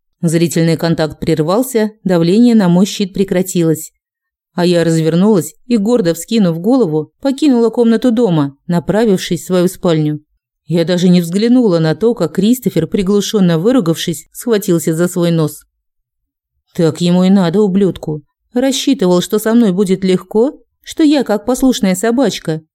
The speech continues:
или как его студентки, теряю слюни, буду повторять за ним каждое слово и молиться на него.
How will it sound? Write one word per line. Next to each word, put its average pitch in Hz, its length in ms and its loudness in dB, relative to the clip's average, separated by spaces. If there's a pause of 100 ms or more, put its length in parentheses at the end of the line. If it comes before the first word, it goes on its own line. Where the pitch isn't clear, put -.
(120)
или 262 180 4
как 254 260 -4
его 247 200 2
студентки, 226 640 0
теряю 226 380 0
слюни, 220 380 2
буду 185 300 0
повторять 190 540 0
за 196 100 0
ним 190 220 2
каждое 190 400 -2
слово 202 540 0
и 262 100 2
молиться 214 520 2
на 339 120 2
него. 285 440 0